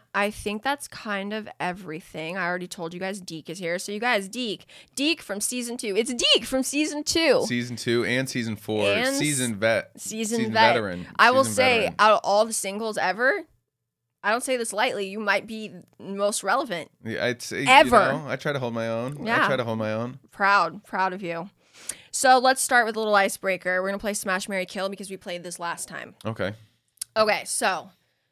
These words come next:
Speaker 1: let me think of some good ones. We're gonna do, like, real, like, legit famous people and then, like, Z-list T I people.
Speaker 2: Okay.
Speaker 1: So let's do, <laughs> let's do Ice Spice.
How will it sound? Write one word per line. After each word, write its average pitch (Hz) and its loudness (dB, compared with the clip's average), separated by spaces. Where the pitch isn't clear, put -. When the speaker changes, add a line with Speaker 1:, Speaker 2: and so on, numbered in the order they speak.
Speaker 1:
let - -20
me 202 -12
think 202 -10
of 185 -10
some 175 -10
good 170 -6
ones. 170 -8
We're 190 -10
gonna 208 -6
do, 208 -6
like, 185 -2
real, 175 -6
like, 170 -10
legit 165 -6
famous 196 -8
people 196 -8
and 165 -8
then, 170 -8
like, 160 -10
Z-list 170 -8
T 156 -12
I 120 -8
people. - -18
Speaker 2:
Okay. 117 -12
Speaker 1:
So - -10
let's 196 -4
do, 190 0
<laughs> - -12
let's 214 -10
do 202 -6
Ice 180 0
Spice. - 0